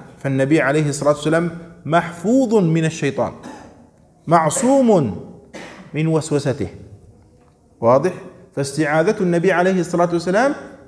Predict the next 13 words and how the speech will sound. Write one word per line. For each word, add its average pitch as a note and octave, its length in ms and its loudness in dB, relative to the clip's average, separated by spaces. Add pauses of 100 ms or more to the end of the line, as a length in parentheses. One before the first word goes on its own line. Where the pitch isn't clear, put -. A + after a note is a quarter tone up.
(200)
إظهار D#3+ 460 2
للعبودية B2 720 -4 (1300)
وتعليم F3+ 880 4
للأمة، F3+ 580 2
حتى F3+ 600 0
يعلمنا G3 600 0
ماذا G#3 520 2
نقول A3+ 600 2
عند F3+ 240 0
دخول F#3+ 760 2
مكان D#3 320 0
قضاء D3+ 320 0
الحاجة، G#2+ 380 -6